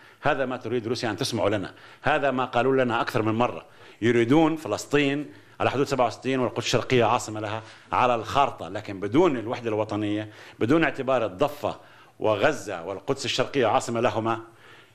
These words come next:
فلسطين قد لا تكون على الخارطه. لكن لذلك نحن نامل في تحقيق المصالحة على هذه الأسس. أخ عادل، نحن نسعى لحل سا-، يعني، آه،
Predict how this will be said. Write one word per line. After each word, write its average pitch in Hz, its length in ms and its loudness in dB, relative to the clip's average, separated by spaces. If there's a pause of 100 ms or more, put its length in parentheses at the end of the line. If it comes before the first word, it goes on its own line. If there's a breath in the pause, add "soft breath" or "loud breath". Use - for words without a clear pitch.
(180)
فلسطين 120 640 2 (160)
قد 107 140 0
لا 120 80 4
تكون 104 280 -2
على 92 80 0
الخارطه. 104 420 0
لكن 104 340 0
لذلك 104 460 0
نحن 95 180 -2
نامل 117 340 0 (520 loud breath)
في 117 80 -2
تحقيق 117 360 -2
المصالحة 101 580 0
على 90 180 0
هذه 90 500 -4 (380 loud breath)
الأسس. 104 400 -2
أخ - 180 0
عادل، 165 280 0
نحن 127 280 -12
نسعى 117 220 -10
لحل 113 360 -8
سا-، 123 320 0 (400 loud breath)
يعني، 104 320 -2
آه، 90 540 -6